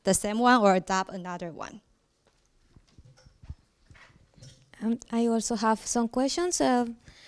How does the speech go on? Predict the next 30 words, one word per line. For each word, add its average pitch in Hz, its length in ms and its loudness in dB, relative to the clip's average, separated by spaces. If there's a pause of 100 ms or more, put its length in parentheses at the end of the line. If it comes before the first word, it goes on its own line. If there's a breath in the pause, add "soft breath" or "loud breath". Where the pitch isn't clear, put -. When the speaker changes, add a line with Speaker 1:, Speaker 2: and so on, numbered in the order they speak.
(220 soft breath)
Speaker 2:
for 247 100 -6
Mister 247 240 -4
Rysopoulos, 285 680 0
and, 254 280 2
well, 233 440 0 (160)
I 247 180 4
found 285 420 0
in 262 180 0
the, 240 160 0 (180)
in 240 160 0
the 220 460 4
theory 254 420 6
that 226 340 2 (400 loud breath)
some 285 200 2
researchers, 285 640 2 (240)
uh, 233 340 2 (100)
pointed 240 280 -2
out 240 220 -2
the 233 80 -4
difference 262 480 -4
between 240 300 -6
the 233 80 -6
multinational 233 640 -2
enterprises 254 760 0
in 247 240 2
the 247 180 -8
emerging 233 560 0 (260)
countries, 247 400 2
from 240 220 2
emerging 226 460 0